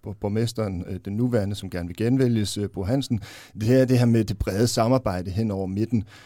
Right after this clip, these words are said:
Øh, og hun har jo formentlig ret i, at det er noget af det, som blandt andet erhvervslivet gerne vil have, altså et enigt by-, byråd. Hvad er det, der er faren ved ikke at have den her,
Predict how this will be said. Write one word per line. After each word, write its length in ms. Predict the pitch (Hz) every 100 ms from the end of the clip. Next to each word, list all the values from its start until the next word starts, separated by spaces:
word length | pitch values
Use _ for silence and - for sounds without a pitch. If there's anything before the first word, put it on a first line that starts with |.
| _ -
Øh, 420 | 113 104 98 95 95 - - 85
og 180 | 87
hun 160 | 95 123
har 60 | 113
jo 60 |
formentlig 440 | 101 123 175 143 110
ret 220 | 135 135
i, 140 | 135 -
at 200 | 92 120
det 60 |
er 40 | 113
noget 160 | 120
af 40 | 120
det, 140 | 127
som 180 | 127 98
blandt 200 | 90 98
andet 180 | 147 123
erhvervslivet 540 | 113 139 120 107 101
gerne 180 | 87 104
vil 80 | 85
have, 200 | 104 117
altså 280 | 80 85
et 120 | 101 -
enigt 380 | 113 147 143 -
by-, 180 | 139 151 - -
byråd. 420 | 143 135 95 90 - - - _ _ _ _ - -
Hvad 400 | 78 107 147 156
er 40 |
det, 120 | 165 143
der 80 |
er 80 | 120
faren 480 | 107 - 113 139 135
ved 120 | 127 -
ikke 240 | 151 175 143
at 60 |
have 140 | 101 120
den 200 | 113 107
her, 240 | 113